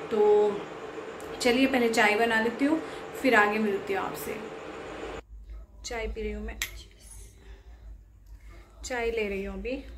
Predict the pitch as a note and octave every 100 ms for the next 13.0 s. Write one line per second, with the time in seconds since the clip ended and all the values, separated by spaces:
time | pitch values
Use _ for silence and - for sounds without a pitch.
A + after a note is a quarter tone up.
0 | - - G3+ G3 G3 G3 G3 G3 G3+ -
1 | - - - - - - - - - G#3+
2 | G#3+ G#3+ A3 A3 G3+ A3 G#3 A3 C#4 -
3 | - - - A#3 G#3+ A3+ C4 C4 G#3 G3+
4 | G3 G3 G3 F#3+ F#3 G3 G3+ G#3 G3+ -
5 | - - - - - - G#3+ G#3+ G#3+ G#3
6 | G#3 G3 G#3+ G#3+ - - - - - -
7 | - - - - - - - - - -
8 | - _ - - - - - - - -
9 | - - - - - - - - - -
10 | - - - - - _ - - - -
11 | - - - - - A#3+ A#3+ B3 G#3+ G#3
12 | A#3+ C4 C4 C4 C4 C4 G#3+ F#3+ F3+